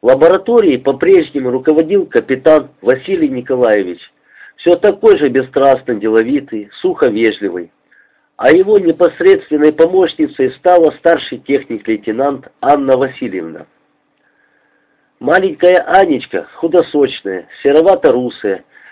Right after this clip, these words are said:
длиннолицая, бледная, с тоненьким угреватым носиком, была застенчивой дурнушкой, но, улыбаясь, иногда становилась пригожа.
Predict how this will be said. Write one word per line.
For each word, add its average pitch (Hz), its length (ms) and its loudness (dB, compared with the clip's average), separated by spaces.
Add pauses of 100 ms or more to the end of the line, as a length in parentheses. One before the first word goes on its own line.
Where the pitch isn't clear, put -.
(220)
длиннолицая, 143 800 0
бледная, 110 640 -2 (400)
с - 140 -20
тоненьким 175 640 -2
угреватым 139 640 0
носиком, 120 560 -4 (320)
была 160 300 2
застенчивой 160 720 -2
дурнушкой, 139 800 -2
но, 135 160 0
улыбаясь, 170 640 0
иногда 131 400 -4
становилась 120 640 -6
пригожа. 107 600 -4